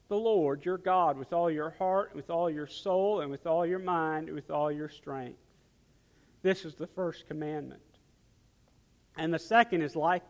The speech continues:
it, is this, 'You shall love your neighbor as yourself.' There is no commandment greater than these."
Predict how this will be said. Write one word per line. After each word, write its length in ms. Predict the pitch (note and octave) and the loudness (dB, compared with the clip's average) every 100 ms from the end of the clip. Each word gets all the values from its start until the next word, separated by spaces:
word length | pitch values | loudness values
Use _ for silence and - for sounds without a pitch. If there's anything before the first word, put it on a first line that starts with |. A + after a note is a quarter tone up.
| - | -14
it, 160 | C#3+ _ _ _ _ _ _ _ _ _ _ _ _ _ _ _ _ _ _ _ _ - | -16 _ _ _ _ _ _ _ _ _ _ _ _ _ _ _ _ _ _ _ _ -12
is 180 | D3 D3 | -12 -2
this, 440 | D#3+ C3+ B2 - | 2 2 0 -8
'You 100 | E3 | -8
shall 220 | - E3 | -2 0
love 400 | D3+ F3 F#3 G3 | 2 4 6 4
your 140 | G#3 G#3 | 0 0
neighbor 520 | G3 F#3 D#3+ D3+ D3 | 2 2 0 -2 0
as 260 | C#3+ C#3+ | 0 0
yourself.' 600 | D3+ C3+ - C#3 A#2+ B2+ - _ _ _ _ _ _ _ _ _ _ _ _ - | -6 -10 -6 -4 -4 -6 -16 _ _ _ _ _ _ _ _ _ _ _ _ 0
There 180 | D#3+ D3+ | 2 2
is 160 | C#3 | 0
no 300 | D#3+ F3 G#3 | 2 4 4
commandment 760 | G3+ G3 F3+ F3+ F3+ D#3 C3+ - | 2 -2 0 0 2 0 -4 -8
greater 640 | D3 D3+ D3 A#2 A2+ B2+ - _ - | -6 -2 -2 -2 -4 -6 -12 _ -10
than 200 | C3+ D3 | -6 -4
these." 280 | G3 - | -6 -10